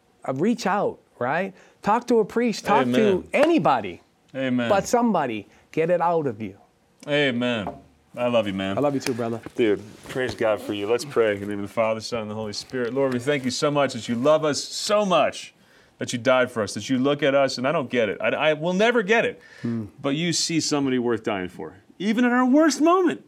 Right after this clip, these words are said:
Speaker 2: Actually, especially in our worst
Speaker 1: Hmm.
Speaker 2: moment. I don't understand, but I'm so grateful.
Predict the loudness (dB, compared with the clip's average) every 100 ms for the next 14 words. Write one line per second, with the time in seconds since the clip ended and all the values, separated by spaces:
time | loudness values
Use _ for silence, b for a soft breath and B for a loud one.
0 | _ -2 0 2 2 0 0 0 0 0
1 | 2 2 2 2 4 2 2 0 0 0
2 | -8 _ b b _ -8 -2 0 0 -2
3 | -2 -2 -2 -6 B B -4 -4 0 0
4 | 0 -4 -6